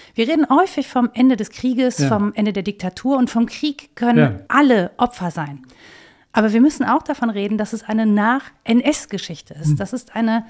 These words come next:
Speaker 1: das Ende des Krieges für alle Länder, die Deutschland angegriffen hat. Aber es ist das Ende der nationalsozialistischen Diktatur aus deutscher Perspektive.
Speaker 2: Hm.
Speaker 1: Das muss mitbenannt werden, weil sonst kommen wir dazu und nennen alle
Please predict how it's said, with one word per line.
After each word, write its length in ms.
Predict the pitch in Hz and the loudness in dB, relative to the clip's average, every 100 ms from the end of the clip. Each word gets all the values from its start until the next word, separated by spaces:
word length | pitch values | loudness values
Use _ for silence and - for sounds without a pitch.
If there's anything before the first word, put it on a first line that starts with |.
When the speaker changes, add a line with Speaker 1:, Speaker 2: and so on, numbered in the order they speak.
| - | -12
Speaker 1:
das 160 | - 208 | -8 -6
Ende 480 | - 269 285 285 277 277 _ - | 0 4 4 2 -2 -6 _ -10
des 140 | 208 | -10
Krieges 580 | - 254 247 294 370 - _ | -6 -6 -4 -4 -8 -10 _
für 400 | - - 269 254 | -8 2 2 4
alle 220 | 226 220 | 0 0
Länder, 320 | 208 196 196 | 0 0 0
die 100 | 185 | -2
Deutschland 380 | 185 180 - 170 | -4 -6 -6 -10
angegriffen 580 | 175 185 190 196 - 214 | -8 -6 -6 -10 -6 -6
hat. 180 | 262 - | -4 -2
Aber 120 | 180 | -2
es 100 | 180 | -4
ist 140 | 190 | -8
das 160 | 185 - | -10 -8
Ende 420 | - 262 277 294 285 | 0 4 4 4 0
der 100 | 202 | -2
nationalsozialistischen 1200 | 196 - 185 220 233 226 - 202 202 208 202 202 | -2 -4 0 0 0 -2 -4 -4 -4 -6 -6 -4
Diktatur 680 | 190 - - - 233 240 - | -6 -8 -10 -4 -2 -2 0
aus 300 | 269 302 - | 2 2 0
deutscher 360 | 233 240 233 214 | -2 -2 -4 -8
Perspektive. 760 | 208 196 - 185 - 196 143 107 | -6 -10 -10 -16 -10 -4 -2 -4
Speaker 2:
Hm. 60 | 90 - - - | -8 -18 -20 -6
Speaker 1:
Das 240 | 226 262 - | 0 0 0
muss 180 | 233 | 0
mitbenannt 560 | 226 226 185 170 170 - | -2 -4 -6 -8 -10 -10
werden, 260 | 180 180 190 | -12 -8 -4
weil 120 | 214 | -4
sonst 380 | 202 269 294 - | 0 0 0 -2
kommen 280 | - 254 254 | 0 2 2
wir 80 | |
dazu 420 | 220 208 - 233 269 | 0 -4 -6 -4 -4
und 340 | - 220 214 | -2 -2 0
nennen 380 | 226 226 262 247 | 0 2 2 2
alle 460 | 214 226 254 269 | 0 0 0 -2